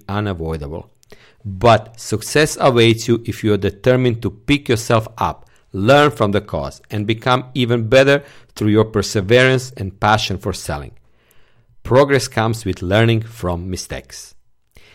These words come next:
It was Theodore Roosevelt who so wisely said that the only man, man who makes no mistakes is the man who never does <laughs> anything. I agree hundred percent with this. So let's take a,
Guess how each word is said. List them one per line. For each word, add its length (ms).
It 160
was 180
Theodore 420
Roosevelt 580
who 220
so 180
wisely 580
said 360
that 280
the 260
only 340
man, 560
man 300
who 140
makes 320
no 200
mistakes 540
is 200
the 100
man 320
who 220
never 360
does 380
<laughs> 40
anything. 520
I 140
agree 320
hundred 320
percent 320
with 100
this. 240
So 160
let's 220
take 260
a, 220